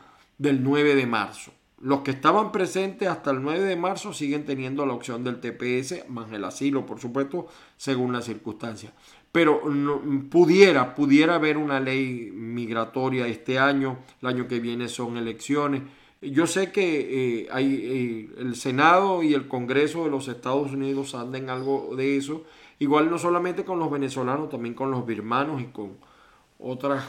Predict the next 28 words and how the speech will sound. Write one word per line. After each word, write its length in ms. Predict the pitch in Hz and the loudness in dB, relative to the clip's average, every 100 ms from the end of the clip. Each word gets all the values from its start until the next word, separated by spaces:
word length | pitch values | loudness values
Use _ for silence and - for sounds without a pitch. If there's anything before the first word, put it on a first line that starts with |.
| - | -8
colonias 800 | 127 120 117 123 123 120 - - - - | -4 -4 -4 -4 -6 -6 -10 -16 -20 -8
que 100 | 120 | -4
hacen 380 | 110 - 113 107 | -4 -4 -8 -4
vida 360 | 113 110 110 - | -4 -2 -4 -6
acá 260 | 110 98 | -12 -10
en 100 | 104 | -8
los 200 | 107 104 | -10 -12
Estados 400 | - 101 98 98 | -14 -8 -8 -6
Unidos. 220 | 98 95 - | -12 -14 -4
Eso 240 | 147 175 | -2 -2
también 380 | 165 160 131 131 | -4 -4 -6 -4
corrió 340 | 143 127 123 | -4 -2 -2
mucho 460 | 113 117 117 127 113 - _ _ _ _ | -4 -6 -8 -10 -12 -14 _ _ _ _
ayer 360 | 107 104 107 107 | -10 -4 -4 -4
en 100 | 104 | -8
los 180 | 101 95 | -12 -16
Estados 460 | - 85 78 - | -16 -14 -12 -14
Unidos. 320 | 90 90 92 | -16 -12 -6
Señores, 420 | 165 190 233 254 226 | 0 4 8 8 8
la 120 | 208 | 8
verdad 380 | 180 165 160 190 | 8 6 4 2
está 260 | 190 185 | 2 2
de 80 | 190 | 2
moda 300 | 175 175 175 | 2 2 2
en 100 | 165 | 2
Factores 540 | 139 139 - 156 151 131 | 2 0 0 0 2 0
de 80 | |
Poder, 540 | 131 127 139 175 190 | -2 0 4 4 4